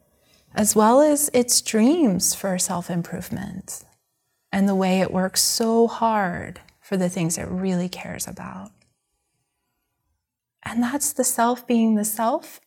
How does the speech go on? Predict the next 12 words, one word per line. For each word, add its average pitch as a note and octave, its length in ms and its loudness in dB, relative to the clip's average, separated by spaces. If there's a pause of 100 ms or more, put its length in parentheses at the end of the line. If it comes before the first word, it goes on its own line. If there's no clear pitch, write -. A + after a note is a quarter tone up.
(140)
and A3 180 0
awakened A3+ 440 -2
awareness A3 500 -2
being A3+ 300 -2
awakened G#3+ 360 -6
awareness. A3 760 -10 (200)
Dogen G#3 300 -2
Zenji G3+ 320 0
says, F#3+ 320 -2
"An G3 140 0
awakened A#3 420 2
person F#3+ 640 -2